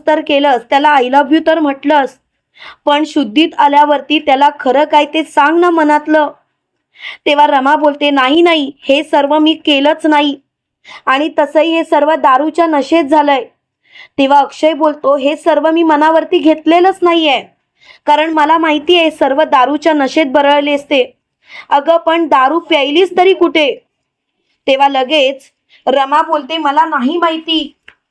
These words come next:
खरं सांगायचं तर तुम्ही चुकीचं बोलताय माझ्याशी." तेवढ्यात तिथे मालविका बोलते, "रमा, स्वतःचा बोजा बिस्तर आवरा-, आवरायचा आणि इथून निघून जायचा."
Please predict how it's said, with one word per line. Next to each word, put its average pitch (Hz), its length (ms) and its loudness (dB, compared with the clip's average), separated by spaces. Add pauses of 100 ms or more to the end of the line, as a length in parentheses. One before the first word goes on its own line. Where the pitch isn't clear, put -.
(340)
खरं 285 240 2
सांगायचं 320 680 -2
तर 294 280 0
तुम्ही 320 220 0
चुकीचं 320 680 -2
बोलताय 311 360 0
माझ्याशी." 285 540 -2 (840)
तेवढ्यात 285 260 0
तिथे 302 280 -6
मालविका 285 520 -2
बोलते, 294 400 -2
"रमा, 294 400 0 (460)
स्वतःचा 294 500 0
बोजा 277 380 0
बिस्तर 302 380 -2
आवरा-, 294 380 2 (120)
आवरायचा 302 500 0
आणि 294 140 -2
इथून 311 260 -2
निघून 302 320 0
जायचा." 302 400 0